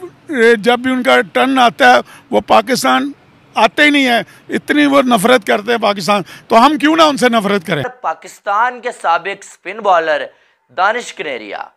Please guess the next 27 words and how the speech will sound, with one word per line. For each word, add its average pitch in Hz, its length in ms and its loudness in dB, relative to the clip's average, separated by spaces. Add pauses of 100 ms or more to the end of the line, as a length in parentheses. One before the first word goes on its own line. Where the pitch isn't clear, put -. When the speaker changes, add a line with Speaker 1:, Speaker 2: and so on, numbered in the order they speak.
(960)
Speaker 2:
उन्होंने 262 420 -2
जहाँ 233 260 2
बात 180 340 0
किया 180 300 -8
भाई, 151 260 -8 (340)
और 233 280 0 (180)
उनका 220 320 -4
जो 240 160 -6
कहना 233 360 -4
था 233 180 0
ना, 185 180 -2
यकीन 165 420 -12
माने 190 560 -4
कुछ - 300 -14
ऐसी 160 240 -6
बातें 175 300 0
उन्होंने 180 280 -8
की 156 200 -18
हैं 139 200 -8 (400)
जो 160 60 -16
पाकिस्तानियों 165 680 -4
से 190 140 -10
बर्दाश्त 147 460 -4
नहीं 151 100 -14
हो 107 100 -10
रही 90 160 -18
हैं। 90 160 -18